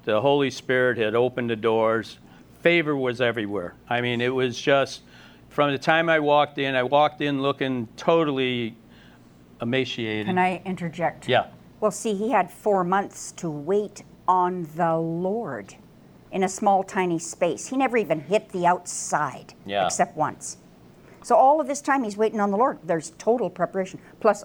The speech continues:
Speaker 2: all of the saints that you know of him, you know him. We were praying fervently.
Speaker 1: Yeah.
Speaker 2: Go ahead.
Speaker 1: So, and while I was in the hole, I didn't have anything.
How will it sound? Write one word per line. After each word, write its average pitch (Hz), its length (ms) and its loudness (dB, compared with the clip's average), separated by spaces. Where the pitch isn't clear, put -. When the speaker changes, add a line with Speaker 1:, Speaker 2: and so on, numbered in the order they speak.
Speaker 2:
all 294 420 6
of 285 80 -4
the 320 80 0
saints 311 480 -4
that 208 140 -2
you 240 200 -2
know 240 260 4
of - 120 -2
him, 156 140 -10
you 208 140 -2
know 226 200 2
him. 143 140 -4
We 214 180 2
were 208 180 2
praying 202 800 0
fervently. 196 1400 2
Speaker 1:
Yeah. 107 260 2
Speaker 2:
Go 180 120 2
ahead. 185 220 -4
Speaker 1:
So, 131 460 0
and 165 120 0
while 185 140 6
I 202 40 2
was 160 220 -2
in 160 120 0
the 131 100 2
hole, 127 420 2
I 151 80 4
didn't 151 180 0
have 139 180 2
anything. 127 460 -4